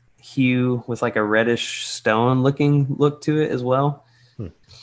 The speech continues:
Speaker 1: It, it's weird to think about these planets, like, see pictures of 'em. It's like, this can be habitable is kind of, like, possibly habitable is kind of disturbing,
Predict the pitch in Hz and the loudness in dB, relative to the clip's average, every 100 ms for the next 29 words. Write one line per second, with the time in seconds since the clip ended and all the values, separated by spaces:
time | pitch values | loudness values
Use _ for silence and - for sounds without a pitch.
0 | - _ _ - - - 143 - 143 170 | -20 _ _ -20 -20 -6 -2 -2 0 0
1 | 220 143 - 135 123 117 113 113 110 107 | 2 4 4 2 4 4 4 4 0 -2
2 | - 113 113 - - - 127 - 123 151 | 0 0 0 -2 -6 -4 -6 -4 -2 0
3 | 135 156 165 147 - 123 107 123 143 - | 2 2 2 0 2 0 2 0 2 2
4 | 139 135 117 113 110 123 143 151 156 156 | 2 2 2 0 2 2 0 2 4 4
5 | - 117 - 123 120 110 101 - - _ | 2 -2 -2 -2 0 0 -2 -10 -20 _
6 | _ - - _ - 107 - 139 131 135 | _ -20 -20 _ -4 -2 4 2 4 0
7 | 120 117 117 110 110 101 - 117 107 104 | 2 2 2 2 0 -2 -2 -2 -2 -4
8 | - 104 120 156 | -2 0 0 -2